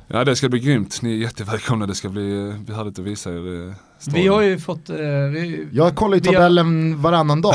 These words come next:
Speaker 3: Det går, det går, det
Speaker 2: <laughs> Ja, men
Speaker 3: går.
Speaker 2: <laughs> samma här, men Bets-,
Speaker 3: Playoff-platsen finns där.
Speaker 2: Betsson har ju, har ju sagt att vi har, vi har styrt topphotell, men, men jag har sagt att ni behöver inte boka rum till mig för jag ska sova. Jag ska sova med Ponne.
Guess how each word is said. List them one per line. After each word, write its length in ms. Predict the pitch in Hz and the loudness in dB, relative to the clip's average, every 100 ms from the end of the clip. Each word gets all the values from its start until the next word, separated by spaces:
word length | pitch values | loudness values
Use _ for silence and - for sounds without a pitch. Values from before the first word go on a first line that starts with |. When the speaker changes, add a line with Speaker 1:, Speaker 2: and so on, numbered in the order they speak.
| 104 - | 2 2
Speaker 3:
Det 220 | 127 202 | 2 2
går, 100 | 233 | 4
det 120 | 202 | 4
går, 520 | 196 262 254 180 - | 4 4 4 2 2
det 40 | 175 | 4
Speaker 2:
<laughs> 0 | |
Ja, 80 | 202 | 4
men 800 | 269 - - - 185 208 180 175 | 4 2 0 0 0 0 0 0
Speaker 3:
går. 80 | |
Speaker 2:
<laughs> 20 | 156 | 0
samma 300 | 208 190 202 | 2 2 4
här, 220 | 240 202 | 4 2
men 160 | 185 | 2
Bets-, 180 | 175 185 | -2 -2
Speaker 3:
Playoff-platsen 680 | 214 220 208 226 214 - 226 | 2 2 0 0 0 0 -2
finns 260 | 214 247 - | 2 2 2
där. 220 | 107 85 160 | -2 -4 -6
Speaker 2:
Betsson 540 | 165 202 - 208 190 | -2 -2 0 -2 2
har 140 | 185 | 2
ju, 160 | 175 160 | 2 2
har 120 | 151 | 0
ju 60 | 156 | 0
sagt 200 | 151 143 | -2 -2
att 220 | 143 156 | -2 -2
vi 100 | 160 | -2
har, 140 | 156 151 | -2 -4
vi 120 | 160 | -6
har 100 | 151 | -6
styrt 280 | - 147 139 | -6 -8 -4
topphotell, 500 | 160 - 143 175 127 | -6 -6 -2 0 2
men, 220 | 143 143 | 0 0
men 200 | 147 156 | 2 2
jag 100 | 160 | 4
har 60 | 165 | 2
sagt 100 | 160 | 0
att 60 | |
ni 100 | 165 | 0
behöver 200 | 165 170 | 2 0
inte 280 | 170 160 156 | 0 0 0
boka 380 | 151 156 - 175 | 0 -2 0 2
rum 240 | 180 180 | 2 2
till 100 | 170 | 2
mig 140 | 135 123 | 0 0
för 100 | 143 | -4
jag 80 | 139 | -6
ska 120 | 147 | -4
sova. 340 | 151 127 127 | -4 -2 -2
Jag 80 | 151 | -4
ska 120 | 156 | -4
sova 200 | 160 160 | 0 2
med 140 | 151 131 | 2 2
Ponne. 360 | 139 143 113 | 2 0 -2